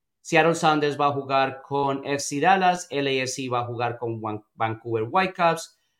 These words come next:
Dynamo va a jugar con Real Salt Lake, San Luis, como ya decíamos, va a jugar con Sporting Kansas City, Orlando va a jugar con Nashville, en el este ya, estamos hablando, por supuesto, Columbus Crew va a jugar con Atlanta United,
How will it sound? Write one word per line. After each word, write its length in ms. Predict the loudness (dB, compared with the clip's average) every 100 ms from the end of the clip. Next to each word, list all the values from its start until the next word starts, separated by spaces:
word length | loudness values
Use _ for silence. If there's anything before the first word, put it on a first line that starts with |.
| _ -16
Dynamo 600 | 4 8 8 6 2 2
va 120 | 0
a 20 |
jugar 280 | 0 -2 -2
con 160 | -4
Real 280 | -2 0 0
Salt 280 | 2 2 6
Lake, 360 | 6 4 0 _ _ _ -2
San 300 | 4 4 6
Luis, 320 | 6 4 2
como 200 | -6 -4
ya 140 | -2
decíamos, 520 | -2 -2 -4 -4 -4
va 60 | -4
a 20 |
jugar 320 | -2 -2 -2
con 140 | -4 -10
Sporting 440 | -6 -4 -2 -4
Kansas 400 | -6 -6 -6 -2
City, 460 | 2 4 2 -2 -12 _ _ _ _ _
Orlando 680 | 4 6 8 6 6 4 2
va 120 | 2
a 40 |
jugar 480 | 2 -4 2 2 2
con 220 | -2 -2
Nashville, 580 | 0 0 -2 -2 0 0 -6 _ _
en 140 | -4
el 120 | 0 2
este 380 | 2 0 0
ya, 380 | 4 4 4 -2 -16
estamos 340 | -10 -8 -6
hablando, 320 | -4 -4 -6
por 100 | -8
supuesto, 420 | -12 -10 -8 -8 0
Columbus 580 | 2 4 2 0 -6
Crew 320 | -6 -6 -6 0
va 180 | 2
a 40 | 2
jugar 300 | 0 -6 -6
con 140 | -4
Atlanta 380 | -2 0 -2 -4
United, 500 | -4 0 2 2 0